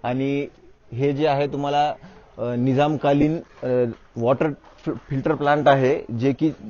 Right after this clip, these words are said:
त्या काळात जर्मन टेक्नॉलॉजीचं आहे, हे बी तुम्हाला बघायला भेटेल. आणि किल्ल्यावर आक-, आकर्षण आहे तोफ,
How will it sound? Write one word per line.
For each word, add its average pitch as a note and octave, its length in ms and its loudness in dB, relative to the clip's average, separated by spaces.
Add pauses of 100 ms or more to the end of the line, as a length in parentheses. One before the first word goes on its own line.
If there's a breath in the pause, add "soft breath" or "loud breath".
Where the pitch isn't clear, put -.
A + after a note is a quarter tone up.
(320)
त्या C#3+ 140 4
काळात C#3+ 320 6
जर्मन C#3 380 2
टेक्नॉलॉजीचं C#3+ 560 0
आहे, C3 220 2
हे C#3+ 160 -4
बी C#3+ 100 -2
तुम्हाला C#3+ 260 -2
बघायला C3+ 260 0
भेटेल. C3 260 -2 (240 loud breath)
आणि A#2+ 180 -6
किल्ल्यावर C#3+ 320 0
आक-, C3 320 -6
आकर्षण D3 460 -4
आहे C#3+ 200 -2
तोफ, - 460 -2